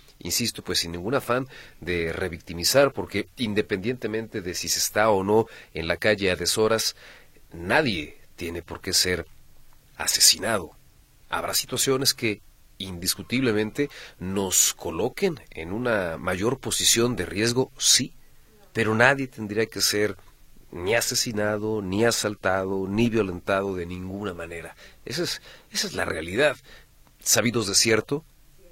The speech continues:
que en este país las cosas no funcionan así. Eh, por otro lado, Diego Ponce dice: "Ya basta de que todo lo quieran politizar,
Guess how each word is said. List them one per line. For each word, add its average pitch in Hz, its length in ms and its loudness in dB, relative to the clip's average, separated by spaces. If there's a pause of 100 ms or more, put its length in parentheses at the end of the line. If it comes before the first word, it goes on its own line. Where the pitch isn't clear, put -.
(440)
que - 180 -6
en 69 300 -16 (140)
este - 220 -2
país - 540 -6 (440)
las 90 140 -4
cosas 92 280 -4
no 90 80 -6
funcionan 80 400 -8
así. - 260 -2 (760)
Eh, 101 400 0
por 160 140 4
otro 175 160 2
lado, 160 200 10
Diego 151 220 8
Ponce 151 440 6
dice: 143 200 2
"Ya 165 120 6
basta 165 360 6
de 131 140 2
que 127 120 -2
todo 156 280 2
lo 123 140 -2
quieran 139 280 4
politizar, 127 760 6